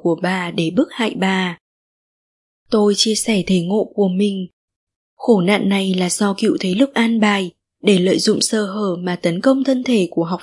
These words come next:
viên. Chúng ta phải phủ nhận sự an bài của chúng và nhìn thấu giả tướng. Bằng cách nào đây? Sư phụ đã bảo chúng ta rằng chúng ta có thể phá trừ nó bằng cách học pháp,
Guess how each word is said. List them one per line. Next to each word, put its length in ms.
viên. 320
Chúng 260
ta 260
phải 200
phủ 160
nhận 220
sự 200
an 240
bài 200
của 240
chúng 320
và 200
nhìn 220
thấu 200
giả 340
tướng. 320
Bằng 300
cách 140
nào 280
đây? 360
Sư 260
phụ 360
đã 120
bảo 240
chúng 220
ta 200
rằng 320
chúng 240
ta 300
có 160
thể 160
phá 280
trừ 220
nó 380
bằng 180
cách 180
học 200
pháp, 280